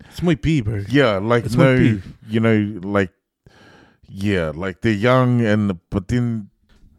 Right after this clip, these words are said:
Speaker 1: I look
Speaker 2: yeah,
Speaker 1: at it,
Speaker 2: just
Speaker 1: I look
Speaker 2: what
Speaker 1: at that sort of behavior like this.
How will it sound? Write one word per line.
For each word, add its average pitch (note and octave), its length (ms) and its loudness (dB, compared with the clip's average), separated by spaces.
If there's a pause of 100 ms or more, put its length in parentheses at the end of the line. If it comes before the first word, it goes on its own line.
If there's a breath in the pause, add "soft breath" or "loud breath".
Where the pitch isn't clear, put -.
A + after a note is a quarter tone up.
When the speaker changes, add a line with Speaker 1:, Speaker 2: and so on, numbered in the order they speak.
(440 soft breath)
Speaker 1:
I D3 60 0
look E3+ 120 2
Speaker 2:
yeah, E3 60 2
Speaker 1:
at D#3+ 60 2
it, D#3+ 80 0
Speaker 2:
just - 120 -8
Speaker 1:
I C#3 40 2
look D#3 140 2
Speaker 2:
what F#3+ 80 0
Speaker 1:
at C#3 200 -2
that C3+ 280 -2
sort C3+ 160 0
of A2+ 60 -4
behavior B2 380 0
like A2 240 -4
this. - 380 -6